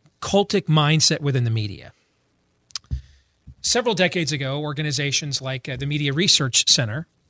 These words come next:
were founded that have done tremendous public, uh, service, both to everyday, uh, conservatives, but also those of us who work in conservative media, by doing a lot of our show prep for us.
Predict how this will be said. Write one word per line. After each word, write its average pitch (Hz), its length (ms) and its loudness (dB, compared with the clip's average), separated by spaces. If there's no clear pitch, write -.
were 147 100 -2
founded 113 400 -6
that 151 180 2
have 143 300 2
done 147 260 0
tremendous 208 460 2
public, 180 500 -6
uh, 147 140 -4
service, 123 600 2
both 180 280 2
to - 160 2
everyday, 175 500 2
uh, 147 220 -4
conservatives, 139 560 0
but 165 120 -2
also 196 360 0
those 165 240 0
of 147 80 -4
us 156 120 0
who 147 80 -4
work 143 160 -4
in 147 60 -2
conservative 127 460 0
media, 123 360 -2
by 160 120 0
doing 165 260 0
a 214 80 -2
lot 151 180 0
of 147 100 0
our 143 100 2
show 135 200 2
prep 135 260 -2
for 156 280 -2
us. - 260 2